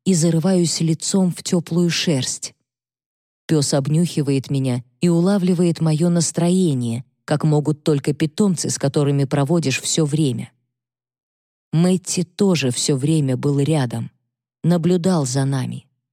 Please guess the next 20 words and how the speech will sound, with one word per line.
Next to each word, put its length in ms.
изучил 680
нас 380
и 80
наловчился 800
заставлять 760
нас 220
поступать 600
по-своему, 800
залез 480
нам 200
в 80
головы. 520
Прошло 460
двадцать 680
лет, 360
а 100
он 180
продолжает 760
это 200
делать. 520